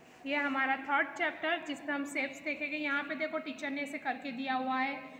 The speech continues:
क्या किया है? Dotted line को आप लोगों को ज्वाइन करना है और उसमें आपको color करना है। ये सारे boxes में different different color करोगे, आप लोग को एक ही color नहीं यूज़ करना है। अ, then आप लोगों को ये curve line मैंने आप लोगों को ड्रॉ करवाई थी,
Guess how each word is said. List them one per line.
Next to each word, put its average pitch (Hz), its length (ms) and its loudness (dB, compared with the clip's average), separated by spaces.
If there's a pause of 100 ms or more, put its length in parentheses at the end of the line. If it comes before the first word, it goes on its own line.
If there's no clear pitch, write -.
(140)
क्या 311 180 6
किया 311 240 2
है? 311 140 4
Dotted 277 440 0
line 311 300 2
को 320 100 -2
आप 285 200 0
लोगों 277 140 -2
को 277 120 -2
ज्वाइन 226 380 -2
करना 277 300 -2
है 302 260 0 (280)
और 349 120 2
उसमें 330 300 2
आपको 302 400 6
color 320 480 4
करना 226 300 -2
है। 220 160 -6
ये 311 100 2
सारे 285 380 2
boxes 294 500 -2
में 311 100 2
different 277 300 -2
different 285 360 -2
color 277 240 -2
करोगे, 269 340 -2
आप 262 200 2
लोग 269 200 -2
को 294 60 -2
एक 254 220 -2
ही 269 80 -8
color 262 260 0
नहीं 247 220 -2
यूज़ 262 260 -4
करना 254 220 0
है। 262 220 0 (500)
अ, 277 120 4
then 262 520 4
आप 285 180 0
लोगों 311 180 6
को 311 80 0
ये 311 140 4
curve 311 380 4
line 320 200 4
मैंने 311 220 4
आप 302 180 4
लोगों 294 220 2
को 302 140 0
ड्रॉ 269 280 0
करवाई 285 420 2
थी, 302 260 0